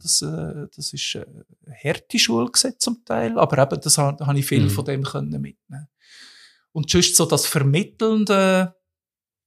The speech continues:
Speaker 1: wo der Job hat, wo ich extrem spannend finde, halt vom,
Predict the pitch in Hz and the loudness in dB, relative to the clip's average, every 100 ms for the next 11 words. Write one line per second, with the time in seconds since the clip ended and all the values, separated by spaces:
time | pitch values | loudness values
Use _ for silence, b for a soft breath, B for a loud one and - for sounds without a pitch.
0 | _ _ - 180 160 165 160 - 170 170 | _ _ -16 -4 -2 2 2 2 2 2
1 | - 170 160 160 151 147 160 - - 151 | 0 0 0 2 0 0 0 0 0 0
2 | 156 185 - - 160 165 160 - 165 160 | 0 0 0 0 0 0 -2 -2 -2 0
3 | 160 151 147 - 151 147 143 | 2 2 0 -2 0 2 0